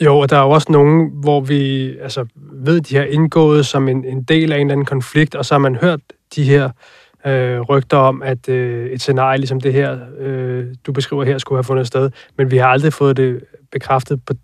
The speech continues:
den måde, som, øh, som vi nu kan med en, øh, en, en sag, der har kørt for,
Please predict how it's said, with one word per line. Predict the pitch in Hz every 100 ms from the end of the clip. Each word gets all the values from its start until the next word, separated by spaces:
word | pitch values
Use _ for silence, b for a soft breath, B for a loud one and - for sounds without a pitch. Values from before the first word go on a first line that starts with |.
| -
den | 143 135
måde, | 131 135
som, | 135 - 131 127
øh, | 123 120
som | 120 127
vi | 127
nu | 131
kan | 127 127
med | 131 135 123
en, | 127 123
øh, | 123 120 120 139
en, | 131 131 -
en |
sag, | 131 135 131
der | 131
har | 120
kørt | - 139 127
for, | 135 123